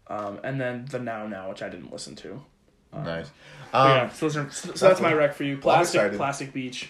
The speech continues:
Speaker 1: by Gorillaz.
Speaker 2: Gorillaz. I'm excited for that. So, now going to what you wrecked me, which was Atrocity Exhibition by Danny Brown.
Speaker 1: Atrocity Exhibition.
Speaker 2: Going, going into this before, again, like I said,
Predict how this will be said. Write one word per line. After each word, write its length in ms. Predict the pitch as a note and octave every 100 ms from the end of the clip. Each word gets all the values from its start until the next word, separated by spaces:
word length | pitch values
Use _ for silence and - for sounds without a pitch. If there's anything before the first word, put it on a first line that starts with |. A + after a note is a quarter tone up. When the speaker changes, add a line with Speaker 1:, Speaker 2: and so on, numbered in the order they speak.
| -
Speaker 1:
by 460 | A2+ G2+ G2+ F#2+ -
Gorillaz. 300 | F2+ E2 E2
Speaker 2:
Gorillaz. 220 | E2+ E2+ G2+
I'm 80 |
excited 260 | C3 G2+ -
for 80 | F2
that. 240 | E2+ -
So, 480 | - F#3+ E3 B2+ - - - - - A#2
now 80 | A#2
going 200 | B2+ B2+
to 80 | B2
what 120 | A#2
you 80 | A2+
wrecked 280 | A#2+ A#2+ C#3
me, 160 | B2+
which 260 | A2+ A#2+ -
was 300 | G#2+ G#2+ A2
Atrocity 420 | G#2 A#2+ A2 A#2+
Exhibition 520 | A2 - G#2 G#2+ A2
by 120 | G2
Danny 300 | F#2 G2+ G#2+
Brown. 360 | F2 F#2 F#2 F#2 - - -
Speaker 1:
Atrocity 560 | - G#3 G#3+ A3+ A3+ A3+
Exhibition. 680 | A3 A#3+ A#3 A#3 A#3 C4+ D#4+ - G#2+
Speaker 2:
Going, 380 | D3 G3 A#3
going 320 | D3 D3+ F3+ F#3+
into 160 | G#3+
this 200 | G#3 A#3
before, 680 | - B2 - A#2+ C3+ D#3 - _ -
again, 340 | B2+ C3 C#3 D3+
like 140 | B2+
I 80 | A#2
said, 400 | - B2 B2